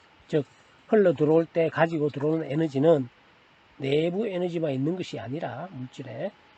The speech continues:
피브이만큼의 유동력, 압-, 압-, 압력으로 밀고 들어오니까 뭐 그런, 그, 그런 일을 유동일도 받습니다. 요거 두 개를 합한 것을 우리는 비엔탈피, 스페시픽 엔탈피,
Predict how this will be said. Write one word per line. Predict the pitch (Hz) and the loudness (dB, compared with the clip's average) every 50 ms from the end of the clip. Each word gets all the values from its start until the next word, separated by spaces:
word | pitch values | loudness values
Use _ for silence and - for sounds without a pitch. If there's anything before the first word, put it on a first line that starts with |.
| _ _ _ - - _ | _ _ _ -20 -20 _
피브이만큼의 | - - 196 190 180 180 170 156 135 190 180 180 170 151 143 135 135 139 - - 131 147 147 139 127 | -8 -6 -6 -4 -2 -4 -4 -2 0 2 2 2 0 0 -2 -2 -4 -6 -8 -8 -8 -8 -8 -8 -6
유동력, | 139 147 160 170 160 143 117 - - - _ - | -4 -4 -2 -2 -4 -4 -8 -10 -18 -20 _ -8
압-, | - 190 214 269 - | -6 -6 -6 -6 -2
압-, | - 214 202 - - - | 0 0 0 0 -2 -6
압력으로 | 190 196 190 196 175 160 151 | -6 -4 -4 -4 -4 -2 -4
밀고 | 139 139 165 190 190 208 170 | -2 0 0 2 4 2 2
들어오니까 | - 127 139 143 139 135 - - - - - - _ - - - | 2 -2 -4 -4 -6 -6 -10 -14 -18 -20 -20 -20 _ -20 -18 -18
뭐 | 127 - | -12 -8
그런, | - 147 135 127 127 - - - - _ _ _ _ | -6 -4 -4 -6 -6 -10 -16 -20 -20 _ _ _ _
그, | - 127 120 123 123 - - _ _ | -14 -12 -12 -12 -14 -16 -18 _ _
그런 | - 180 160 147 135 127 123 | -6 -4 -2 -2 -2 -4 -4
일을 | 135 135 135 131 160 - - _ _ _ _ 139 | -4 -4 -6 -8 -10 -12 -16 _ _ _ _ -6
유동일도 | 143 139 175 202 214 160 160 185 208 226 208 233 220 | -2 -2 0 -2 -2 -2 0 0 2 4 4 4 4
받습니다. | - 117 - - - 131 139 143 - - - - | 4 -2 -10 -10 -10 -10 -10 -10 -12 -16 -10 -8
요거 | 151 151 165 139 | -6 -6 -6 -6
두 | - 180 175 | -8 -8 -8
개를 | 180 165 135 | -6 -8 -8
합한 | - - 277 - - - 285 269 | -6 -6 -8 -6 -6 -6 -4 -2
것을 | 185 160 - - 208 - | -2 -4 -4 -6 -10 -10
우리는 | 131 131 127 127 123 123 156 220 - - - - - - _ _ _ _ - - - - _ _ _ _ - - - _ _ _ | -10 -10 -10 -10 -10 -8 -10 -10 -10 -14 -20 -20 -20 -20 _ _ _ _ -20 -20 -20 -20 _ _ _ _ -20 -20 -20 _ _ _
비엔탈피, | - 160 165 175 190 202 196 - 156 156 - - 151 - - - - 139 127 120 117 117 113 - - _ _ - _ _ _ | -8 -6 -4 -4 -4 -4 -4 -6 -8 -8 -10 -10 -12 -14 -14 -8 -6 -6 -4 -4 -6 -10 -12 -16 -20 _ _ -20 _ _ _
스페시픽 | - - 143 - 170 165 - - 240 208 - 214 214 - | -18 -18 -10 -8 -8 -8 -6 -6 -8 -6 -4 -6 -6 -4
엔탈피, | 151 139 135 - 131 135 - - - 131 | -6 -8 -8 -10 -12 -14 -16 -16 -16 -16